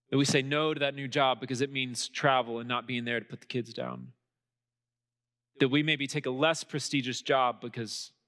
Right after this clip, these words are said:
she maybe needs to move to a drier climate for health reasons, or she really, really, really wants to move back home to be by her parents 'cause maybe they're getting a little older.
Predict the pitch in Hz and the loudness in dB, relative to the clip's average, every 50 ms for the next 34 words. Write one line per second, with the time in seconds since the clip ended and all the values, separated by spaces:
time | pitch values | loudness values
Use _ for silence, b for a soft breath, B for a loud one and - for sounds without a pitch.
0 | _ _ _ _ _ _ _ _ _ _ _ _ _ _ _ _ _ _ _ _ | _ _ _ _ _ _ _ _ _ _ _ _ _ _ _ _ _ _ _ _
1 | _ _ - - - 139 127 127 123 127 123 120 117 117 120 107 - - 123 123 | _ _ 0 2 2 4 4 2 2 0 0 -2 -4 -4 -6 -6 -6 -6 -4 -4
2 | 123 117 - 127 120 110 - 127 113 113 117 113 - - 131 127 120 113 101 - | -4 -4 -4 -4 -4 -2 0 2 2 2 2 -2 -4 -4 -4 -4 -4 -4 -6 -10
3 | - 120 113 - 120 113 - 120 117 117 - 123 113 110 110 117 117 110 110 117 | -12 -8 -4 -4 -4 -4 -4 -6 -8 -6 -6 -8 -10 -6 -6 -4 -4 -4 -6 -10
4 | - _ _ _ _ _ _ _ - - - - 147 135 127 120 113 123 131 135 | -16 _ _ _ _ _ _ _ -2 0 2 2 2 0 -2 0 0 2 2 2
5 | 139 135 139 131 131 139 131 127 123 113 113 117 117 117 113 110 113 117 117 - | 2 2 0 -2 -2 -2 -2 -2 -2 -2 -2 -2 -2 -2 -4 -4 -6 -6 -6 -8
6 | - 123 113 117 113 104 120 107 107 - - 110 107 104 107 107 113 - - - | -8 -6 -8 -8 -6 -2 0 -2 -2 -2 -6 -8 -8 -8 -8 -12 -16 -16 -14 -8
7 | 117 117 123 117 113 104 104 - - - 120 117 113 110 - - - 127 117 120 | -4 -2 0 2 2 2 2 0 -4 -8 -10 -10 -10 -10 -10 -10 -8 -8 -6 -6
8 | 120 117 123 123 123 113 117 - 123 123 120 120 117 117 117 117 120 120 120 - | -4 -4 -4 -4 -4 -4 -6 -6 -8 -8 -6 -4 -4 -4 -4 -6 -8 -10 -10 -10
9 | 127 | -12